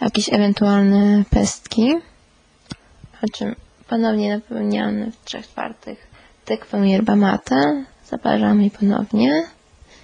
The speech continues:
i zostawiamy t-, na dwadzieścia cztery godziny,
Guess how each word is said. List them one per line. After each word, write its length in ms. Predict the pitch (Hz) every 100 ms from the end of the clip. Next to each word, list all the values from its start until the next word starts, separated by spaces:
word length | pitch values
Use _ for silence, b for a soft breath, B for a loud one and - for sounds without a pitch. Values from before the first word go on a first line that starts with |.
| B B B B B -
i 200 | 302 302
zostawiamy 540 | 254 214 214 208 214 214
t-, 360 | - - -
na 100 | 208
dwadzieścia 220 | 202 214
cztery 300 | 220 - 208
godziny, 420 | 196 208 254 254